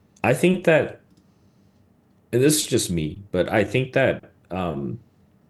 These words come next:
they tend to be a lot more aggressive with people that they think are teaching a false gospel. Um, and then they kind of couch it in, like,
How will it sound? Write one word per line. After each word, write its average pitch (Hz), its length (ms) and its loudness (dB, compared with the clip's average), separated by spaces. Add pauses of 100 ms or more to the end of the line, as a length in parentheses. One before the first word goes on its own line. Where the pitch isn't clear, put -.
(160)
they 127 100 4
tend 180 320 0
to 180 80 2
be 156 400 2
a 107 60 2
lot 135 260 2
more 127 180 0
aggressive 101 760 0
with 101 200 -2
people 98 360 0
that 82 200 -4
they 80 120 -2
think 82 440 -4
are 78 200 0
teaching 87 460 -2
a 73 320 -4 (360)
false 85 280 0
gospel. 110 640 -2 (720)
Um, 87 460 0
and 104 160 2
then 98 140 4
they 92 140 2
kind 110 260 0
of 101 120 -2
couch - 440 -2
it 85 220 -2
in, 87 200 -2
like, 82 380 -8